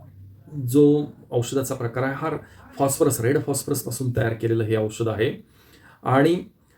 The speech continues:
फॉस्फरस दोनशे पोटॅन्सीमध्ये वापरायचं. फॉस्फरसचं जे वर्णन आहे, फॉस्फरसची व्यक्ती ही अशी ताडमाड उंच एखादा मुलगा आहे, स्टूप शोल्डर आहे, खाली वाकलेला आहे आणि देखणा, ज्याच्या पापण्या सुद्धा अगदी रेखीव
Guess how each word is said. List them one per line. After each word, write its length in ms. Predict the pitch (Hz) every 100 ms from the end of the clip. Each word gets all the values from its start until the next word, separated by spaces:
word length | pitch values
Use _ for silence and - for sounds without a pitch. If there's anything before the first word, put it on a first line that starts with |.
| _ _ _ -
फॉस्फरस 480 | 135 - 175 -
दोनशे 460 | 123 127 131 127 202
पोटॅन्सीमध्ये 560 | - 127 123 123 117 110
वापरायचं. 420 | 101 - 104 113
फॉस्फरसचं 1000 | - 135 131 - 180 180 - - 180 165
जे 180 | 147 147
वर्णन 340 | 120 120 139
आहे, 220 | 107 95 - _ _ _
फॉस्फरसची 540 | 123 123 - 147 - 143
व्यक्ती 280 | 120 - 139
ही 160 | 147
अशी 240 | 127 - 165 - _ _
ताडमाड 520 | 135 147 139 131 131 135 135
उंच 340 | 147 135 127
एखादा 320 | 117 - 117
मुलगा 280 | 104 101 110
आहे, 300 | 98 95 110 - - - - - -
स्टूप 680 | - - - - 156 -
शोल्डर 360 | - 113 104 -
आहे, 160 | 95 98 -
खाली 220 | 113 113
वाकलेला 460 | 107 98 113 113
आहे 100 | 107
आणि 140 | 113 143
देखणा, 560 | - 117 107 - - - - - -
ज्याच्या 220 | 113 135
पापण्या 920 | - - 110 101 120 131 131 - - - -
सुद्धा 280 | - 120
अगदी 220 | 120 - 127
रेखीव 440 | 101 107 -